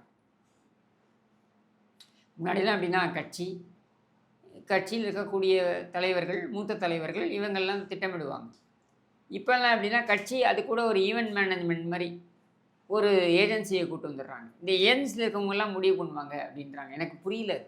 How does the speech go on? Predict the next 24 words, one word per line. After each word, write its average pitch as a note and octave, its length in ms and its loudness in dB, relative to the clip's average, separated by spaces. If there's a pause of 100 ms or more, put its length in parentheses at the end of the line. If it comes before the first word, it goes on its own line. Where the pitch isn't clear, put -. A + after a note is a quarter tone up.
(140)
அது B2+ 260 -12
என்ன C3+ 200 -8
மாதிரியான E3 520 0
ஒரு, C#3+ 440 -10 (360)
அஹ், D#3+ 280 -2
செட்டப்னு E3+ 280 -10
எனக்கு D3+ 280 -2
அரேஞ்ச்மெண்ட்டுன்னு E3+ 460 0
எனக்கு D#3 320 -8
புரியல. D3+ 440 -8
ஆனா A#3 340 2
இதை G3 340 0 (560)
அவங்க G3 480 -2
முன்னெடுக்கிறாங்க. F3 760 -4 (1800)
இந்த C4+ 360 4
கட்சியை B3+ 400 4
பொறுத்த A3 240 0
வரைக்கும், A#3+ 300 -2
தாவேகாவை G#3 640 6
பொறுத்த F3 140 -6
வரைக்கும் F3+ 280 -6
அதுவும் A#3 380 2
அப்படித்தான் E3 540 -8 (380)
இருக்கு. - 320 -8